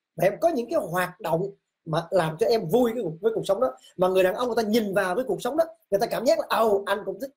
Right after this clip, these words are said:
làm một phần của cái cuộc sống này." Mà có em, thì lúc đó người đàn ông người ta sẽ chạy theo, người ta theo đuổi em.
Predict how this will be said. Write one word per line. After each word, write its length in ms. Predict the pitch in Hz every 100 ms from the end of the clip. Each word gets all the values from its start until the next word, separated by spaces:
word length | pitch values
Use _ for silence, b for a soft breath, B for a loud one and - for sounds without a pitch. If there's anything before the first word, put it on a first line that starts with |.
| _
làm 180 | 180 151
một 140 | 147 -
phần 120 | 190 151
của 160 | -
cái 80 | 165
cuộc 100 | 160
sống 160 | - 214
này." 160 | 175 - _ _ _ _ -
Mà 60 | -
có 160 | 220
em, 160 | 240 180 160 _ _ _ - _ _ _ _ _ _
thì 60 | 147
lúc 140 | 196
đó 200 | 202 320
người 140 | 311 185
đàn 140 | 165
ông 180 | 202 190
người 100 | 156
ta 100 | 170
sẽ 160 | 151
chạy 220 | - 143 156
theo, 160 | 165
người 80 | 156
ta 60 | 156
theo 100 | 151
đuổi 180 | 139
em. 120 | 185